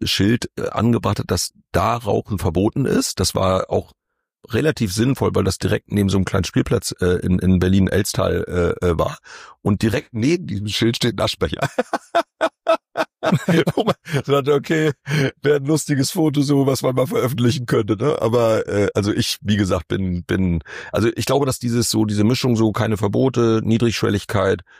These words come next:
viel Liebe im Detail und so weiter, dass das im Grunde dazu führt, dass man Karls ganz gut findet eigentlich.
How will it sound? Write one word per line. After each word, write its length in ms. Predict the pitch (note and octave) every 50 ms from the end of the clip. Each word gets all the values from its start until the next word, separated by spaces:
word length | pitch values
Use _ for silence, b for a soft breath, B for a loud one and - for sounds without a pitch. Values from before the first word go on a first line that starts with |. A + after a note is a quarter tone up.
| b b b - - -
viel 200 | - G#2 A2 G#2+
Liebe 240 | G2+ G#2+ G2+ G#2
im 160 | F#2+ F#2+ G2+ F2+
Detail 440 | F#2+ F2+ - F#2+ F#2+ G2 G2+ G2+
und 120 | F#2+ F#2 F2+
so 100 | F#2 F#2+
weiter, 180 | F#2 F2+ F#2
dass 180 | F#2 F2+ F2 -
das 260 | - F2+ - - -
im 240 | - - - F2+ F2
Grunde 260 | F2 F#2 F2+ F2+ F2
dazu 280 | E2+ F2 E2+ - - E2
führt, 240 | - F#2 F2+ D2+ -
dass 120 | - -
man 140 | - E2+ E2
Karls 300 | - - E2 E2 - -
ganz 180 | - D#2+ -
gut 140 | - E2 -
findet 320 | - - - D#2 - - -
eigentlich. 260 | D2+ - - -